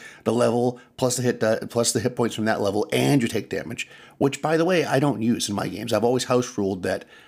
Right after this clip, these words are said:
the level drain is the damage you take. So basically, if you're a magic user and you get hit by a wight, you drop a level down and you lose a D four hit points if you're in a game that uses, uh, you know, various hit dice.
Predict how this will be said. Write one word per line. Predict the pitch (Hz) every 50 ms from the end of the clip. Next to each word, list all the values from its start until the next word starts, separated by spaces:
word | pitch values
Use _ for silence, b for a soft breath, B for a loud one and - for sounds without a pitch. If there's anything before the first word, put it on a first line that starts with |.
| B B B -
the | 113 120
level | 123 123 117 120
drain | 107 110 107 104 104 101 104 - -
is | 120 104 98 95 98
the | 95
damage | 87 113 104 110 - - 107
you | 104
take. | - 101 - - - -
So | - - 107 -
basically, | - 107 104 - 104 107
if | 95 110
you're | 127
a | 135 117
magic | 117 117 123 120 - 123
user | 123 123 120 123
and | 104
you | 101
get | 92 -
hit | 113 -
by | - 98
a | 92 95
wight, | - - 131 143 - B B B B B B B B B B
you | 104 113 117 117 117 - - -
drop | - - 101 104 -
a | 110
level | 110 110 113 123 135
down | 127 113 127 120 120 120 120 -
and | 110 104 104 104
you | 101
lose | 98 104 104 104 101
a | - -
D | 101 98 92
four | 87 - 90 - -
hit | - -
points | - - 87 - - -
if | 95 - -
you're | 98 98
in | 101
a | 98
game | 98 - 95 - -
that | - -
uses, | - - - 104 - - - -
uh, | - - - - - - - _
you | - 117 92
know, | 123
various | 123 123 113 101 - -
hit | - -
dice. | - - - - -